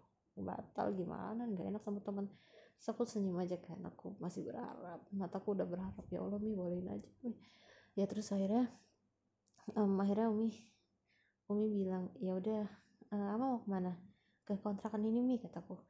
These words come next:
"Oh, iya, ada Kak ini, Kak A B C D gitu," aku sebutkan. Yang mana Amah, eh, ada Amah A B C D E. Yang mana Umi tuh kenal juga sama Amah itu, sama Amah itu. Terus akhirnya,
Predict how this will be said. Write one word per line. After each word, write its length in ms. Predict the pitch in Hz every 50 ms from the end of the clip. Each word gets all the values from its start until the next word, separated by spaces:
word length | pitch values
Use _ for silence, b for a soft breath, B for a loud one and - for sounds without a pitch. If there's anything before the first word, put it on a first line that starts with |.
| b b b b b b b b b b _ - -
"Oh, 400 | 214 220 226 233 233 233 226 226 - - _ _ _ -
iya, 240 | 208 233 240 233 220
ada 240 | 202 202 202 202 - -
Kak 320 | - 208 202 202 - - -
ini, 320 | 214 220 226 233 233 -
Kak 240 | - - 202 - -
A 200 | 190 202 202 196 175
B 80 | 190
C 240 | 185 - - 190 180
D 80 | 214 208
gitu," 160 | 208 170 -
aku 120 | - - -
sebutkan. 400 | 208 196 180 - - 185 185 190 180 b b b b b b b
Yang 240 | b 202 190 190 185 185
mana 320 | 185 185 185 196 202 208 226 196
Amah, 240 | 185 185 185 185 180 - - -
eh, 100 | - 214
ada 220 | 208 214 196 190 -
Amah 240 | 196 196 190 190 196 -
A 80 | 202 196
B 160 | 180 180 180
C 160 | - 190 185
D 160 | 175 180 -
E. 100 | - 202 180 - - B B B B B B B -
Yang 100 | 185 185 185
mana 240 | 185 202 220 - -
Umi 240 | 202 190 185 190 190
tuh 80 | 220 -
kenal 240 | 208 202 202 196
juga 240 | 185 185 185 190 185
sama 240 | - 185 185 190 -
Amah 200 | 180 180 180 180 175
itu, 160 | - - 180 185 -
sama 240 | 190 190 185 185
Amah 160 | 185 185 185 175
itu. 160 | - - 175 - - b b b b b b b
Terus 240 | b 208 208 196 -
akhirnya, 560 | - 196 180 190 185 202 208 214 214 214 214